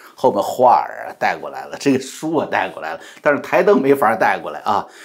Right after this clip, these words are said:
呃，有点遗憾，就是告诉大家呢，不要受这个背景的影响，影响咱们听节目啊。这个今天说两个事儿，一个是西方工业国领导人峰会G七，昨天是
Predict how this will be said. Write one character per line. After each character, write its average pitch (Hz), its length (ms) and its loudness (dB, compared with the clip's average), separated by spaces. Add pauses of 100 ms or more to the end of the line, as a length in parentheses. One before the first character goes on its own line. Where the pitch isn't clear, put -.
(160)
呃， 92 240 -4
有 92 240 -2
点 87 180 -2
遗 104 80 -4
憾， - 300 -2
就 - 100 -8
是 - 80 -10
告 135 160 0
诉 107 80 -4
大 101 140 -2
家 92 140 -2
呢， 92 100 -6
不 123 120 -4
要 90 320 -4
受 101 260 -2
这 78 120 -8
个 69 380 -12 (340)
背 120 140 2
景 87 160 -6
的 85 80 -6
影 113 180 0
响， 139 220 -2 (160)
影 110 180 -6
响 87 160 -8
咱 - 160 -14
们 - 80 -16
听 123 220 -4
节 - 220 -2
目 143 340 -4
啊。 - 240 -2 (380)
这 - 120 2
个 78 280 -2
今 170 140 -4
天 180 80 2
说 190 160 4
两 - 180 0
个 - 60 -12
事 - 140 -6
儿， - 100 -10
一 185 100 -4
个 196 80 4
是 190 140 0
西 - 220 0
方 165 160 0
工 165 180 -2
业 139 100 6
国 107 260 0
领 127 140 -2
导 - 120 -4
人 95 100 -8
峰 135 220 -6
会 131 140 0
G 98 180 -10
七， - 320 -8
昨 95 180 -4
天 113 180 -2
是 78 440 -8